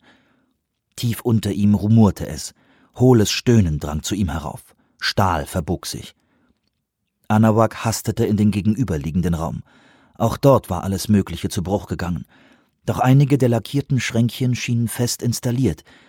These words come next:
Er zog sie auf, sah überall hinein, warf achtlos den Inhalt hinter sich und fand im letzten endlich, wonach er suchte. Hastig griff er ein Dutzend der steril verpackten Spritzen und verstaute sie in seiner Jacke.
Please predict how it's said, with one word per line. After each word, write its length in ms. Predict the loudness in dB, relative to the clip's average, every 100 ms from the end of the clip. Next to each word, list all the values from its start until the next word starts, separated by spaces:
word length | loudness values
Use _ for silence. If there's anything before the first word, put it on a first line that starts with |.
| _ _ _ _
Er 140 | -6
zog 260 | 0 0 0
sie 140 | -4
auf, 360 | -2 -4 -4 -18 _ _ _
sah 140 | -2
überall 400 | 0 2 2 2
hinein, 500 | 2 4 4 2 0 -4 _ _
warf 280 | 0 0 0
achtlos 500 | -4 -2 0 0 2
den 140 | -2
Inhalt 380 | 2 2 2 2
hinter 280 | 0 2 0
sich 300 | 0 -4 -2
und 160 | -4
fand 400 | -4 0 0 0
im 140 | -2 -2
letzten 440 | -2 -6 -6 -4
endlich, 400 | -2 -2 -4 -4
wonach 300 | -2 -2 -2
er 100 | -6
suchte. 440 | -8 -10 -12 -16 -18 _ _ _ _ _ _ _
Hastig 500 | -2 -2 -4 -6 -6
griff 240 | -6 -4
er 140 | -4 -4
ein 140 | -4
Dutzend 480 | -2 -2 -2 -4 -4
der 80 | -6
steril 380 | -6 -6 -4 -4
verpackten 480 | -4 -8 -10 -8
Spritzen 480 | -8 -4 -6 0 -2 -2 -20 -20 _
und 160 | -4
verstaute 500 | -2 -2 0 0 0
sie 160 | -4 0
in 100 | 0
seiner 200 | 2 2
Jacke. 400 | 2 -2 -8